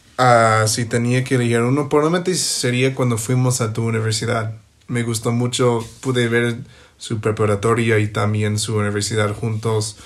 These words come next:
Conocí a unos amigos suyos. Ah, y después, pues, al mismo día, porque esto es un recuerdo bueno,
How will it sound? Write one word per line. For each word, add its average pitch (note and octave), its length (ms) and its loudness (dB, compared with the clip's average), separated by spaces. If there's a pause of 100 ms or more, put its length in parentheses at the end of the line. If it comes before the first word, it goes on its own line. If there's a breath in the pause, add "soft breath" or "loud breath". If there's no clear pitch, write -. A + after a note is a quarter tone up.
(320 soft breath)
Conocí A2+ 400 0
a A2 60 2
unos A2+ 200 2
amigos G#2+ 360 0
suyos. G#2+ 720 -2 (500 loud breath)
Ah, B2 680 6 (100)
y B2+ 80 0
después, C#3 560 2
pues, A#2 200 -2
al A#2+ 120 2
mismo C3 320 2
día, A2 320 -2
porque A2 320 -4
esto A2+ 180 -4
es G#2+ 140 -4
un A2 100 -2
recuerdo G#2+ 380 -2
bueno, G#2+ 320 -2